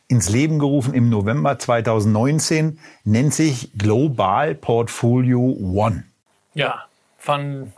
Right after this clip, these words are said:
Speaker 2: als Kapitalanlagegesellschaft die L L B,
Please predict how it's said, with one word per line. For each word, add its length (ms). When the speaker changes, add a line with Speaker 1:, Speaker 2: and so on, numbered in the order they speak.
Speaker 2:
als 320
Kapitalanlagegesellschaft 1300
die 160
L 260
L 200
B, 380